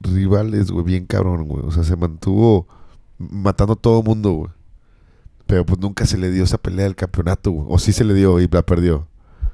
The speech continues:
Bueno, ni de acuerdo, güey, total. Nunca pudo ser campeón de la, de las ciento cincuenta y cinco libras, güey. Entonces hubiera sido, pero le dio mucho la U F C.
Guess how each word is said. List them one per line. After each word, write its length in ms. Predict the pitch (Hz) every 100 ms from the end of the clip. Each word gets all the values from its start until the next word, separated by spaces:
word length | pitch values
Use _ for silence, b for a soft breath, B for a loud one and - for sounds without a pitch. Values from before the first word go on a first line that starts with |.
| B B
Bueno, 280 | - 120 98 - - - -
ni 140 | - 107
de 60 |
acuerdo, 400 | 98 95 107 95
güey, 120 | 73 76
total. 440 | 87 110 90 - b b b - -
Nunca 220 | 139 139
pudo 200 | - 131
ser 120 | 120 120
campeón 500 | 113 104 120 120 - -
de 180 | 98 98
la, 480 | 92 90 85 80 78
de 120 | - 90
las 120 | 87
ciento 200 | 92 -
cincuenta 360 | 95 - -
y 20 | 85
cinco 260 | 98 -
libras, 300 | 104 107 95
güey. 120 | 87 87 b b
Entonces 340 | - 92 107 101
hubiera 240 | 110 107
sido, 440 | 101 107 107 104 b b b b -
pero 160 | 107
le 120 | 101
dio 120 | 101 101
mucho 280 | 107 -
la 80 | 92
U 20 | 95 90
F 80 | 92
C. 300 | - 127 85